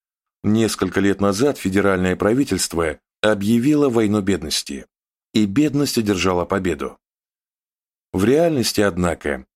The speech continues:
бедность проигрывает. Социолог Кристофер Дженкс подсчитал, что если учесть все льготы скрытого государства всеобщего благосостояния и рассчитывать стоимость жизни,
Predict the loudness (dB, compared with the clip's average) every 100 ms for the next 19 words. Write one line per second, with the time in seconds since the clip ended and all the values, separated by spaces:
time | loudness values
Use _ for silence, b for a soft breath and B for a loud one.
0 | -8 0 0 0 -2 0 0 0 -2 -6
1 | -8 -12 _ _ _ _ _ -6 -2 -2
2 | 2 2 4 2 2 0 0 -2 -2 -2
3 | 0 0 0 0 -4 -2 -2 0 0 0
4 | -2 -6 _ _ _ -4 -2 0 2 2
5 | 2 0 0 0 0 -2 -2 0 2 2
6 | 2 2 2 0 0 _ -6 -4 0 2
7 | 2 2 0 0 -2 0 0 0 -2 -2
8 | 0 0 2 0 0 0 0 0 -2 -2
9 | 0 2 0 0 -4 -6 -12 _ _ _
10 | _ 2 2 2 2 0 0 0 0 0
11 | 0 2 2 0 0 0 0 -2 -2